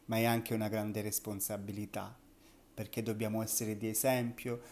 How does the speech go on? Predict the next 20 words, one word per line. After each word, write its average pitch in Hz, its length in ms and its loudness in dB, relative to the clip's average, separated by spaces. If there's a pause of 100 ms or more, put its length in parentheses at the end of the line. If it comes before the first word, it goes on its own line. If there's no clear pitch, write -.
(140)
dobbiamo 110 420 0
essere 104 360 -2
testimoni. 98 800 -2 (1120)
Nel 120 180 2
nome 123 300 6
del 110 200 2
Padre, 101 520 -4
del 113 180 0
Figlio 101 520 -6
e 104 100 -6
dello 107 280 -4
Spirito 101 560 -2
Santo. 147 600 -2 (200)
Amen. 95 380 -4 (800)
Padre 117 320 10
nostro, 104 600 2
che 117 120 4
sei 120 300 8
nei 110 200 2
cieli, 104 400 -2